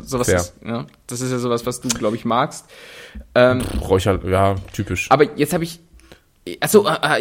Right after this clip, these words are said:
Speaker 1: okay, aber tr-, trotzdem sagst du, dieses Craft Beer war das, äh, passendste Bier, das du jemals getrunken hast?
Speaker 2: Das war schon super. Ich hab aber auch letzte Woche, so bin ich auch als die, auf die Frage gekommen, ah, jetzt hab ich ein bisschen geflunkert am Anfang vom Podcast. Ich hab nämlich doch einmal Alkohol getrunken in, in der Weinregion Douro.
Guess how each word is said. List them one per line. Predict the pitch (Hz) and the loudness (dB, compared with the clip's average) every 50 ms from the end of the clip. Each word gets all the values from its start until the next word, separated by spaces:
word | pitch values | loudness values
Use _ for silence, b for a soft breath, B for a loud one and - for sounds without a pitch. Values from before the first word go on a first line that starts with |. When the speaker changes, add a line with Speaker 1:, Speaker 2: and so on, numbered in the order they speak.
| 156 156 | 0 -2
Speaker 1:
okay, | 151 - 160 123 - - - | 0 2 2 2 2 0 0
aber | - - 151 135 - - - | 2 4 4 4 2 0 -12
tr-, | - - - - - | -10 -6 -6 -4 -4
trotzdem | - - 170 165 - 180 | -2 -2 -2 0 0 -2
sagst | 151 156 156 - | -2 -2 -4 -4
du, | 151 | -4
dieses | 147 143 135 135 131 | -2 -4 -4 -4 -4
Craft | - - 117 - - - - | 0 2 2 2 0 -2 -2
Beer | 147 147 135 123 | 0 0 2 4
war | 127 120 123 | 4 4 4
das, | 127 131 127 127 - - - - | 4 2 0 0 -2 -6 -6 -4
äh, | - 127 123 120 120 117 117 113 | -2 0 0 2 2 0 0 -2
passendste | - - 175 165 - - 160 135 - - - - 135 127 123 120 120 120 | -2 -4 -4 -2 -2 -2 -2 -2 -4 -4 -4 -2 0 0 2 0 -2 -4
Bier, | 120 117 - 123 123 135 139 131 127 120 127 139 - - - - - | -6 -8 -8 -6 0 2 2 2 2 0 -4 -6 -10 -16 -20 -16 -10
das | - 127 - | -8 -6 -4
du | 123 | -2
jemals | 123 120 120 117 - | -2 0 -2 -2 -4
getrunken | - - - 120 117 107 113 107 | -6 -10 -8 -10 -10 -6 -6 -4
hast? | 107 120 - - - B B B B B B | -4 -4 -6 -10 -16 B B B B B B
Speaker 2:
Das | - 104 - - | -2 0 2 4
war | 117 117 135 | 4 6 4
schon | 127 123 110 | 4 2 0
super. | 123 123 117 - | -2 -4 -4 -2
Ich | 123 - | 2 4
hab | 151 151 | 4 6
aber | 165 156 107 | 6 6 6
auch | 117 117 | 6 6
letzte | 127 131 131 - - 120 113 | 4 2 2 0 -2 0 2
Woche, | 120 131 135 135 113 | 2 2 2 2 -2
so | 110 | -2
bin | 117 117 | -4 -6
ich | 117 113 | -6 -6
auch | 107 95 | -6 -4
als | 98 101 - | -6 -6 -4
die, | 107 104 104 101 - | -4 -6 -6 -4 -4
auf | 104 101 | -4 -2
die | - 104 101 | -2 -2 -2
Frage | - - - 120 147 139 | 0 4 6 6 6 6
gekommen, | 127 117 - 120 117 120 127 127 - b b b b b b b b b b b b _ _ - | 6 4 4 2 2 2 0 -4 -10 b b b b b b b b b b b b _ _ -4
ah, | - | -2
jetzt | 107 107 - - | -2 -2 -2 -2
hab | 92 | -4
ich | 90 92 | -4 -4
ein | |
bisschen | - 92 - 98 | -6 -6 -4 -4
geflunkert | 92 92 - 107 104 95 95 92 | -4 -4 -4 -4 -4 -4 -4 -4
am | 92 87 | -4 -4
Anfang | 90 92 98 98 92 | -6 -6 -6 -6 -6
vom | - 92 92 92 90 92 | -4 -6 -6 -6 -8 -6
Podcast. | - - 101 - - 98 - | -4 -4 -2 0 0 0 0
Ich | |
hab | 98 - | 0 -2
nämlich | 104 98 - | -2 -2 0
doch | - - | 0 0
einmal | - 113 113 113 110 | 2 2 2 4 4
Alkohol | 87 107 120 - - 123 120 | 4 4 4 4 4 2 2
getrunken | 120 113 - 127 123 131 - 123 | 2 -2 -2 -2 -2 -2 -2 -2
in, | 113 107 110 - | -2 -2 -2 -4
in | - 117 107 | -4 -2 0
der | 110 104 | 0 2
Weinregion | 104 110 117 113 113 110 110 113 107 101 | 2 2 4 2 0 0 0 -2 -2 -2
Douro. | - 113 113 120 123 127 131 139 143 147 147 | -2 -2 -2 0 0 0 0 0 0 0 -2